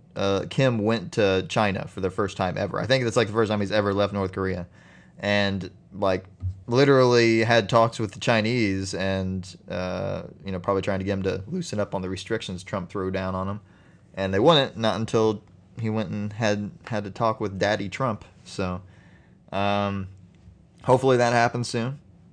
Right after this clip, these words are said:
And, uh, hopefully Kim just, little Kim <laughs> comes to, uh, comes to America. Him and Dennis Rodman and Donald Trump can all get together and,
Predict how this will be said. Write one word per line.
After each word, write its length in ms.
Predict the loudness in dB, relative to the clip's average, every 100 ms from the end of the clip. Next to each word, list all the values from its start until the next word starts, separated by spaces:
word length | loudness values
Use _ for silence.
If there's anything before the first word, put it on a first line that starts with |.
| _ -20 _ -18 -6
And, 580 | -2 0 0 -2 -2
uh, 340 | -2 -2 -2 -6 -4
hopefully 460 | -4 2 2 2
Kim 320 | 0 -2 0
just, 280 | 0 -4 -6
little 200 | -4 -4
Kim 340 | -2 -2 0 0
<laughs> 80 |
comes 240 | 2 2 -2
to, 300 | -2 0 2
uh, 200 | 2 0 -6 -18 -20 -20 -20
comes 220 | -12 -10 -4
to 80 |
America. 560 | -2 2 2 2 -2 -4 -10 -20 _
Him 260 | -2 -2
and 120 | 0 0
Dennis 300 | 0 0 4
Rodman 560 | 6 6 2 0 0
and 440 | 0 -2 -2 -4 -2
Donald 300 | 0 0 -2
Trump 360 | -2 0 -2
can 80 | -2
all 120 | -2
get 160 | -2 -4
together 460 | 0 2 2 0
and, 280 | -2 -4 -8